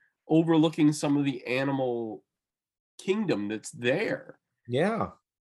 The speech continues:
Speaker 1: Looking out over some of the wildlife.
Speaker 2: The
Speaker 1: That
Speaker 2: savannah is itself, like, if you just lift, if you, if you could have a lookout area over the savannah. So if you can't, if you can't afford to stand in a forty-five minute line and you don't wanna pay for a Genie Plus,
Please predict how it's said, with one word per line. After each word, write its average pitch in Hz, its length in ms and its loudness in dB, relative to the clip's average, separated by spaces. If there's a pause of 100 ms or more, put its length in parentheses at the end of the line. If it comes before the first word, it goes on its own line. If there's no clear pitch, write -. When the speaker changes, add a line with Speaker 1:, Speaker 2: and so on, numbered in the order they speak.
(120)
Speaker 1:
Looking 175 440 2
out 160 200 4
over 160 200 4
some 160 160 0
of 147 80 2
the 151 60 0
wildlife. 131 720 0
Speaker 2:
The 139 80 -8
Speaker 1:
That 139 160 0
Speaker 2:
savannah 139 600 0 (160)
is 139 240 2
itself, 143 560 0
like, 127 360 4 (440)
if 110 120 -6
you 151 60 2
just 147 200 0
lift, 135 360 2
if 120 140 -4
you, 156 180 2
if 110 160 -4
you 139 120 -4
could 123 140 -2
have 113 200 2
a 104 60 6
lookout 107 480 4
area 101 440 2
over 147 320 4
the 107 140 0
savannah. 90 640 -4 (300)
So 113 360 2
if 123 180 0
you 117 120 2
can't, 131 380 -4
if 113 160 -6
you 107 200 -2
can't 120 220 -2
afford 113 300 0
to 98 60 -2
stand 113 400 0
in 95 100 -2
a 92 60 -4
forty-five 104 580 0
minute 90 240 -4
line 113 300 0
and 98 100 -4
you 87 60 -6
don't 90 160 -2
wanna 87 260 -6 (560)
pay 110 180 2
for 104 180 -2
a 92 40 -2
Genie 95 300 -4
Plus, 117 460 0